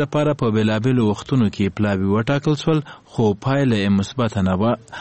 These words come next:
وړاندې په سر مقاله کې راغلي، افغان حکومت تمه لري چې د راتلونکي بین الافغاني ناستې لپاره چې جامع او مهمه به وي، یو داسې پلاوی وټاکي چې په خبرو او مذاکراتو کې بشپړ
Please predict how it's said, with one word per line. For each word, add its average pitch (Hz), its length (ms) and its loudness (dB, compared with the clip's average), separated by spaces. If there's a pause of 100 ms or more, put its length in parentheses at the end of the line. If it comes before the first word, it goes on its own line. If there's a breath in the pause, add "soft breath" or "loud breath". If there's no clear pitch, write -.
(260 loud breath)
وړاندې 98 340 2
په - 100 -6
سر 104 160 -2
مقاله 101 380 0
کې 147 120 -2
راغلي، 143 420 0 (300 loud breath)
افغان 170 380 2
حکومت 151 500 2
تمه 160 200 0
لري 95 260 0
چې 107 420 -2 (120)
د - 100 0
راتلونکي 151 500 0 (140)
بین 117 200 2
الافغاني 120 580 0
ناستې 127 460 0
لپاره 98 420 -2
چې - 160 -6
جامع 101 340 2 (220)
او 110 140 0
مهمه 101 500 2
به 90 100 2
وي، 104 160 4 (300)
یو 107 100 4
داسې 101 400 0
پلاوی 98 320 0
وټاکي 139 520 0
چې 151 440 -2
په 160 100 0
خبرو 160 320 2 (100)
او 143 120 2
مذاکراتو 120 720 0
کې 156 400 2
بشپړ 117 520 -2